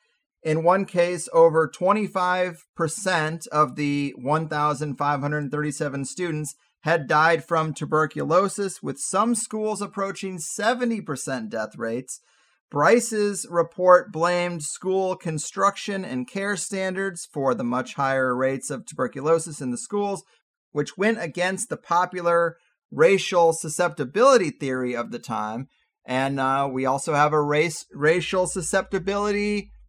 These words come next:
thread to covid too. And I just think this is so important to bring this stuff up to people who think this mindset is gone, that the elite are no longer racist, that we can trust them, they have our best interests at heart.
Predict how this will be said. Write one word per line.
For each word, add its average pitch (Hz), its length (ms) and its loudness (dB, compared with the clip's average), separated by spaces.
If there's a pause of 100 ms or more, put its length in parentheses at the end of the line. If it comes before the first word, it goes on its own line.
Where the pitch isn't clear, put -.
thread 202 520 2
to 220 300 -2
covid 208 560 2
too. 214 320 -4 (240)
And 185 240 -4 (180)
I 180 120 -2
just 170 200 -8
think 180 200 -6
this 160 180 -10
is 151 120 -8
so 233 200 0
important 214 360 2
to 170 60 -10
bring 185 240 -2
this 170 140 -4
stuff 151 380 -2
up 135 320 2
to 151 100 -6
people 160 440 0
who 139 120 -2
think 147 380 -4
this - 420 -6 (220)
mindset 180 640 -2
is 127 200 -4
gone, 190 520 4
that 151 180 -4
the 147 80 0
elite 175 320 0
are 170 80 0
no 160 180 4
longer 165 460 2
racist, 180 500 0
that 120 140 -4
we 131 100 -6
can 120 160 -4
trust 190 400 0
them, 185 160 -4
they 143 80 -4
have 131 160 -2
our 127 120 2
best 131 280 -4
interests 139 340 -8
at 120 80 -10
heart. 180 360 6